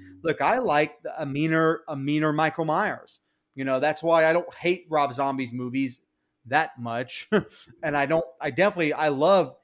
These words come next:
James Jude Courtney's brutal portrayal. So, like, I like a little bit of a different take. I just, th-, this one didn't land with me, but I do appreciate that feedback. It's good to hear someone that actually kind of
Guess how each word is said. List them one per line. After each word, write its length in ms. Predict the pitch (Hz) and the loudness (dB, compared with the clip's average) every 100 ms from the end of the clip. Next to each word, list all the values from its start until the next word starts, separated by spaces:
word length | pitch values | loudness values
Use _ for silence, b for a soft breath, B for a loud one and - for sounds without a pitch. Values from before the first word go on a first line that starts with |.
| _ | _
James 240 | 151 143 | -4 -4
Jude 140 | 131 135 | -4 -6
Courtney's 480 | 165 185 147 123 - _ | -4 -4 -6 -8 -16 _
brutal 240 | 127 139 139 | -6 -2 -2
portrayal. 480 | - 123 165 214 147 _ b b b | -6 -10 -4 -4 -6 _ b b b
So, 140 | - | -2
like, 200 | 180 170 - _ - | 2 2 0 _ -8
I 60 | 214 | -6
like 340 | 202 269 311 | 0 0 0
a 40 | |
little 200 | 214 185 | 0 -2
bit 80 | 156 | 0
of 100 | 156 | -2
a 40 | 135 | 0
different 340 | 160 151 123 | -2 -2 -6
take. 240 | 170 175 | 0 0
I 120 | 147 131 | 2 0
just, 240 | 147 117 _ 117 120 | -2 -6 _ -14 -8
th-, 120 | 151 | -2
this 220 | 180 175 | -2 -2
one 140 | 202 | -2
didn't 200 | 170 151 | -2 -2
land 380 | 131 151 147 127 - _ _ | 0 0 0 -4 -12 _ _
with 160 | 139 127 | -10 -2
me, 100 | 165 | 0
but 140 | 156 | 2
I 40 | 185 | 2
do 160 | 262 | 2
appreciate 500 | 370 - 254 226 180 | 0 2 0 2 0
that 180 | 151 139 | 2 0
feedback. 380 | 196 220 165 160 | -2 0 0 0
It's 120 | 208 | -2
good 180 | - 247 | -6 -4
to 40 | 226 | 0
hear 200 | 269 262 | 0 0
someone 320 | 208 180 151 | -2 -2 0
that 80 | 143 | 2
actually 420 | 156 151 170 151 | 0 -2 -6 -4
kind 240 | 147 156 | -2 0
of 80 | 139 | -2